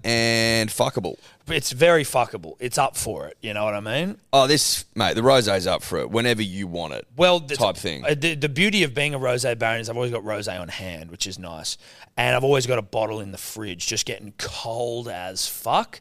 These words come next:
Speaker 1: We've always got a bottle that's keen.
Speaker 2: Keen as. Giving me eyes.
Speaker 1: Yeah, yeah.
Speaker 2: And
Speaker 1: Fuck me eyes.
Speaker 2: Yeah, yeah, real fuck
Speaker 1: Well,
Speaker 2: me
Speaker 1: drink
Speaker 2: eyes.
Speaker 1: me
Speaker 2: A
Speaker 1: eyes.
Speaker 2: lingering stare.
Speaker 1: Yes.
Speaker 2: And had friends over the other night, and obviously I was like, I slipped a bottle out for everyone.
Speaker 1: Getting stares?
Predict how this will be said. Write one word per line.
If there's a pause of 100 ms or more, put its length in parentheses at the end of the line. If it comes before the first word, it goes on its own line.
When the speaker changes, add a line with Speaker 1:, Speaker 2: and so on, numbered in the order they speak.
(140)
Speaker 1:
We've
always
got
a
bottle
that's
keen. (240)
Speaker 2:
Keen
as. (260)
Giving
me
eyes.
Speaker 1:
Yeah, (140)
yeah. (520)
Speaker 2:
And
Speaker 1:
Fuck
me
eyes.
Speaker 2:
Yeah,
yeah,
real
fuck
Speaker 1:
Well,
Speaker 2:
me
Speaker 1:
drink
Speaker 2:
eyes.
Speaker 1:
me
Speaker 2:
A
Speaker 1:
eyes.
Speaker 2:
lingering
stare. (100)
Speaker 1:
Yes.
Speaker 2:
And
had
friends
over
the
other
night, (340)
and
obviously
I
was
like,
I
slipped
a
bottle
out
for
everyone.
Speaker 1:
Getting
stares?